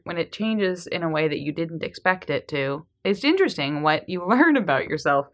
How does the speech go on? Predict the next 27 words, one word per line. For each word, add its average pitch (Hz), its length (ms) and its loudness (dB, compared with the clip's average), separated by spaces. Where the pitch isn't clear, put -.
I 196 60 -2
think 214 160 4
it's 208 80 0
interesting 196 400 -2
for 165 80 -4
me 165 160 0
to 156 100 -8
sort 156 220 0
of 139 160 -6
discover 170 340 2
in 147 160 2
this 151 140 -4
conversation 147 800 0
that 151 340 4
one 170 120 2
of 156 60 4
the 147 80 -4
reasons 151 240 -2
I 147 120 -2
like 143 260 -4
this 151 180 -4
hair 147 240 2
is 143 80 -8
that 147 240 -6
I 151 80 -2
do 143 220 -6
feel 143 520 -4